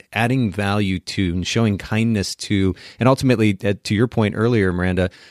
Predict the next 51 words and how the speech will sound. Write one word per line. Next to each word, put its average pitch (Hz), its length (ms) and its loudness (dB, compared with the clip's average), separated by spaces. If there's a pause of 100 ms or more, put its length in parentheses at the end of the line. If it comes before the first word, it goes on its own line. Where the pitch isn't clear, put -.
(160)
meeting 123 420 2
the 104 100 0
needs 113 600 -2
of 85 480 0 (460)
this 101 440 0
individual 110 640 0
or 82 180 0
this 92 200 -2
group 110 280 -4
of 95 180 -6
people, 80 440 -4 (180)
our 90 160 4
so-called 95 480 0
target 92 300 0
market. 110 360 -2
How 117 300 -2
can 123 300 -4
we 110 120 0
best 95 440 -6
serve 101 520 2 (440)
them? 101 320 2
How 120 260 -4
can 120 200 -2
we 123 100 2
put 123 200 -2
a 98 40 2
smile 104 340 0
on 92 140 -4
their 87 140 -2
face? 107 500 0 (420)
And 92 180 -4
that 117 200 -6
gets - 200 -4
lost 113 380 2
a 127 40 4
lot 101 180 4
of 98 80 0
times 98 440 0
in 101 80 0
our 98 100 0
obsession 98 440 -2
with 92 160 -2
ourselves. 85 580 0
So 110 80 0
I'm 98 80 -2
so 120 300 -2
glad 107 240 2
that 98 60 0
you 92 100 -2
highlight 92 360 -2
that. 73 160 -12